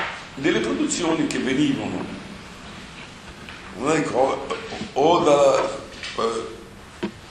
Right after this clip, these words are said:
una scuola di musica molto importante, quella da University of Indiana Bloomington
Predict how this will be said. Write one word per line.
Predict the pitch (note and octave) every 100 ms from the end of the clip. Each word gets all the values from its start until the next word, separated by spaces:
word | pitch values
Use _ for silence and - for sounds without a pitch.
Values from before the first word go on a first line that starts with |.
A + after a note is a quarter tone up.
| -
una | A#2+
scuola | B2 D#3+ D3+
di | -
musica | D#3 E3 - - B2 A2 A2
molto | A2+ D#3+ D#3+
importante, | - B2 A#2+ C#3 C3+ B2+ A#2
quella | - A#2 G#2+
da | G#2 G#2 - - - - - - - - - G2+
University | A#2 A2+ B2 - - G#2 G2+
of | G#2 A2
Indiana | A2+ A2 A#2 G#2
Bloomington | G2+ F#2 - -